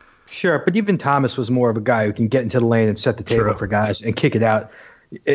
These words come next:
Speaker 1: he's just not a passer. You know, he's, he's looking for his shot. Maybe that has to do with his team, uh, that he's been on. Uh, his role has always been put the ball in the basket. But, uh,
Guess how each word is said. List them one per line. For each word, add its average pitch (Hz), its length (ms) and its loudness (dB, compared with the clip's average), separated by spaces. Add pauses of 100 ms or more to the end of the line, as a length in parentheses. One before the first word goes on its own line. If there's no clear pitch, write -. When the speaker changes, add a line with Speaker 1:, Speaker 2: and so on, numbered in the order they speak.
Speaker 1:
he's - 220 0
just 147 140 2
not 139 160 2
a 120 40 0
passer. 117 400 -2
You 104 100 -8
know, 101 80 -4
he's, 117 200 -2
he's 127 160 0
looking 113 180 0
for 110 160 0
his 107 100 0
shot. 123 300 0
Maybe 156 200 2
that 139 100 4
has 117 180 0
to 113 60 -8
do 123 220 2
with 110 180 -2
his 110 180 -4
team, 120 420 0 (320)
uh, 113 300 2
that 127 100 2
he's 110 140 2
been 131 180 2
on. 143 240 2 (300)
Uh, 110 180 -2
his 110 220 0
role 117 200 2
has 107 120 0
always 110 180 2
been 110 320 0
put - 160 -4
the 110 60 0
ball 110 180 2
in 104 60 2
the 101 80 0
basket. 113 400 0 (480)
But, 110 260 0
uh, 110 200 2